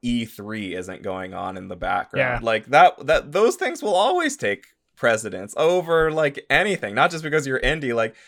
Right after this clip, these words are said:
Speaker 1: if, I guess it would have to be, like, a pretty major triple A game for us to be like, "Okay, let's ignore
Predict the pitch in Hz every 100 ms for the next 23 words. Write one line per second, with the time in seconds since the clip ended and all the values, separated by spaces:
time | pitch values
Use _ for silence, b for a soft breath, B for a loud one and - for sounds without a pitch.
0 | B B - 127 123 - - _ _ _
1 | _ - 123 151 135 127 131 117 113 98
2 | 92 - - 127 110 98 95 98 101 95
3 | - - 95 98 92 95 95 92 98 95
4 | 95 95 95 127 127 139 139 123 110 107
5 | 110 110